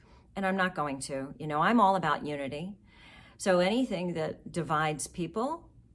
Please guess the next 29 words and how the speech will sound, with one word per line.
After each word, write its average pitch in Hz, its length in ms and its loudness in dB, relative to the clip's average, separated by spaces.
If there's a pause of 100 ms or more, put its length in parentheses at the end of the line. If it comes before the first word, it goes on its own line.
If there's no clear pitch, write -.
(200)
is 156 200 -4
not 156 240 0
where 156 120 -4
my 147 200 -4
energy 156 680 -6
goes, 147 540 -6 (520)
typically. 226 580 -6 (280)
Sometimes, 175 800 -2
you 175 120 -4
know, 160 80 -2
I 151 80 -2
still 160 460 -2
get 156 220 -4
a 156 60 -2
little 147 200 -2
pulled 156 300 -4
in, 233 160 0
and 160 140 -2
then 131 120 -4
I 127 60 -4
have 135 280 -12
to 143 120 -6
realize, 151 420 -6
"Oh 311 140 -8
boy, 180 380 -6
where's 196 200 -6
my 240 140 -2
energy 196 340 -6
going?" - 280 -14